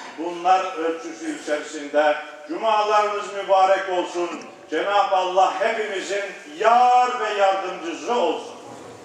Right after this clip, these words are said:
Ela inne ahsenel kelam ve eblegan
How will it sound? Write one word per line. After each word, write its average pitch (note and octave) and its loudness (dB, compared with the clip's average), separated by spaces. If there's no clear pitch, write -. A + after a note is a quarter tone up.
Ela G3 4
inne A3 -4
ahsenel F#3+ -2
kelam F3 2
ve D#3+ -4
eblegan A3+ 2